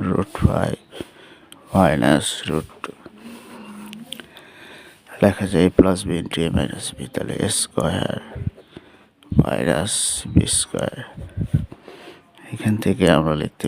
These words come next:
পারি স্কয়ার is equal to five, root square is two, তাহলে থ্রি, তাহলে থ্রি এক্স ওয়াই সমান থ্রি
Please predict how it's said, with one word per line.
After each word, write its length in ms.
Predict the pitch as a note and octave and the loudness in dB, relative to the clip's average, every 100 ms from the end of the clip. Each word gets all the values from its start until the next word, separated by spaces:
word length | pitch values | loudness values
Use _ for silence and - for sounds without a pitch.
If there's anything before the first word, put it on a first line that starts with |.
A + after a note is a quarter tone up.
| - | -2
পারি 260 | A1+ - - - - - - - - - - - - - | -2 -2 -6 -8 -16 -20 -20 -20 -20 -18 -18 -10 -6 -6
স্কয়ার 280 | - - - - | -4 -2 0 -2
is 100 | - - | -6 -6
equal 220 | - - | -4 -2
to 80 | - - - | -2 0 2
five, 280 | A#1 C2 - - - - - - - - | 2 0 -6 -12 -12 -14 -20 -20 -18 -2
root 220 | G#2+ G2+ E2+ - | -2 0 -2 0
square 300 | - C2 B1 B1+ | -2 -2 -2 -6
is 80 | - - | -8 -8
two, 180 | - - - - _ - - _ _ _ _ | -8 -10 -12 -20 _ -20 -20 _ _ _ _
তাহলে 200 | - - - | -8 -8 -6
থ্রি, 200 | - - A#2 - - | -4 -2 -4 -8 0
তাহলে 200 | C#2+ C#2+ - | 0 0 -4
থ্রি 160 | F#2 F#2+ - - | -2 -2 -2 0
এক্স 180 | G2 - - | 0 0 2
ওয়াই 260 | D#2+ C#2 A#1 - - | 4 4 2 -2 -6
সমান 340 | - F#2+ - - - | -4 -4 -4 -8 -6
থ্রি 280 | - - | -4 -4